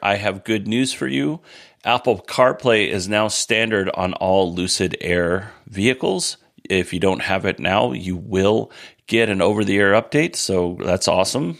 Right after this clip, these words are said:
I think Apple CarPlay is a really cool feature.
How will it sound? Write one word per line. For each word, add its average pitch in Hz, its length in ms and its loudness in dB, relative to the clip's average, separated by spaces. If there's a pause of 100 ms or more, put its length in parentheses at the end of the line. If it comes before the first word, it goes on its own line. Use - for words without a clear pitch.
(140)
I 85 240 -4
think 90 340 -8
Apple 90 240 -2
CarPlay 90 420 0
is 90 120 -4
a 87 60 -2
really 90 200 0
cool 92 280 -4
feature. 127 500 -2